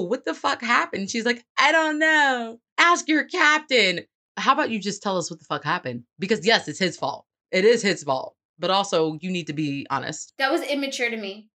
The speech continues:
Speaker 2: That was so immature
Speaker 1: Yeah.
Speaker 2: to me. Where she said that,
Speaker 1: Yeah.
Speaker 2: she's like, "Ask your captain." No, bitch, you're the one that, that, that shrunk in the light.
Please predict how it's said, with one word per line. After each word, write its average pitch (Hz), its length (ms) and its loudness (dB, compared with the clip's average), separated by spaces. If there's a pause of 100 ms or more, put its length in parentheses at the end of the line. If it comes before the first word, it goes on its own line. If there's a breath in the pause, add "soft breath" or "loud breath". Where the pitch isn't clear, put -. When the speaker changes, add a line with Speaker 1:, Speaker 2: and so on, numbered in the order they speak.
Speaker 2:
That 254 60 2
was 254 120 -4
so - 140 -2
immature 160 280 0
Speaker 1:
Yeah. 139 100 4
Speaker 2:
to 139 60 -4
me. 208 340 -12
Where 269 120 -2
she 302 140 0
said 302 160 0
that, 294 120 0
Speaker 1:
Yeah. 269 100 -2
Speaker 2:
she's 277 80 -6
like, 285 180 0
"Ask 370 220 0
your 370 100 -2
captain." 311 480 -2
No, 285 160 0
bitch, 254 220 -4
you're 277 180 -2
the 339 80 -2
one 311 200 -2
that, 254 200 -8
that, 254 320 -4
that 240 220 2
shrunk 277 320 -6
in 269 100 -4
the 247 80 -2
light. 262 320 -2